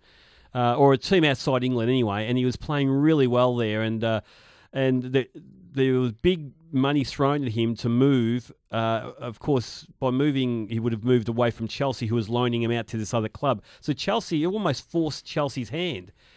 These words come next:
in that they had to sort of bring him into the squad. And then once they brought him to the squad, this guy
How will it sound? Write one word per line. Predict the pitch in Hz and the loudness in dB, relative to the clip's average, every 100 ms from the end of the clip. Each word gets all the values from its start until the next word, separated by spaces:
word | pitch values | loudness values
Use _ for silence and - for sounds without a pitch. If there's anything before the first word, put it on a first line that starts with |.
| - | -4
in | 139 | 0
that | 131 123 | 0 0
they | 135 | 0
had | 131 156 131 | 0 -2 -4
to | 127 | -6
sort | 151 131 | -2 0
of | 123 110 - _ _ | 0 -2 -14 _ _
bring | 160 143 | 0 2
him | 135 | 2
into | 139 - | 0 0
the | 123 | -4
squad. | 113 - 151 | -4 0 2
And | 131 | 2
then | 143 | 2
once | 202 | 2
they | 156 | 0
brought | 123 147 147 | 0 2 2
him | 123 | 0
to | |
the | 123 | -4
squad, | - 147 135 | -2 -2 -2
this | 202 | -4
guy | - 151 127 113 117 | -2 0 2 2 -2